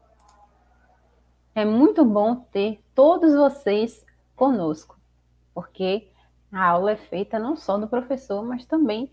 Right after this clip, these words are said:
do aluno que está aí acompanhando, que está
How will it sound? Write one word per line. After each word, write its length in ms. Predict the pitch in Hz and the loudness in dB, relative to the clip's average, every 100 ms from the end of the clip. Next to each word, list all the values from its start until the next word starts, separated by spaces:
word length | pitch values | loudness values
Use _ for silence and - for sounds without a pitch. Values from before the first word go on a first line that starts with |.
| _ _ | _ _
do 140 | - 233 | -2 0
aluno 400 | 277 202 208 214 | 2 -2 -4 -8
que 80 | - | -12
está 220 | - 269 | -8 -6
aí 260 | 196 196 - _ - | -4 -6 -10 _ -12
acompanhando, 960 | 147 - 190 - 226 196 180 185 180 190 _ - | -10 -6 -6 -4 -2 0 -2 -2 -4 -8 _ -8
que 80 | 196 | -6
está 640 | 196 - 160 151 - _ | -4 2 4 4 0 _